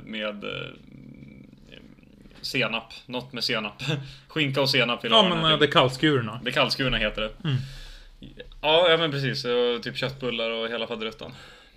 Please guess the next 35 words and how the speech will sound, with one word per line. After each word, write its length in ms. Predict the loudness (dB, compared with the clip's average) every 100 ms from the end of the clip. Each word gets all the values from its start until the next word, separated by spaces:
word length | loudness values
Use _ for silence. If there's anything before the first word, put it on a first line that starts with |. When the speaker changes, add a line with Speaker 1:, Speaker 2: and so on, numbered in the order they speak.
| -10 -10 -8
Speaker 2:
Mm. 220 | -4 -2
Speaker 1:
Köttbullar 380 | -2 -4 -4 -4
är 40 | -4
ju 40 |
varmt 260 | -6 -10 -14
då, 100 | -16
men 200 | -18 -18 -20 _ -20
du 300 | -20 -12 -6
Speaker 2:
Ja. 0 |
Speaker 1:
förstår 180 | -4
vad 100 | -4
jag 80 | -4
menar. 260 | -4 -6 -8 -16 _
Speaker 2:
Ja. 280 | -4 -2 0 -2
Speaker 1:
<laughs> 340 | -6 -4 -6 -8 -12 -20 -20 -20 -20 -20 -20 -20 -20 -20 _
Speaker 2:
Ja, 120 | 0 0
men 120 | 0
absolut. 340 | 0 2 2
Och 60 | 2
den 100 | 2
här 80 | 2
har 80 |
ju 80 | 0
kraften 420 | 2 2 0 -8
också. 200 | -8 -8
Det 80 | -2
här 160 | 2 4
är 40 |
ju 60 | 2
en 80 | -2
jättebra 360 | -4 -4 -2
också 260 | -2 -2 -6
att 80 | -4
dricka 320 | -4 -4 -8
genom 760 | -8 -10 -8 -10 -12 -14 -16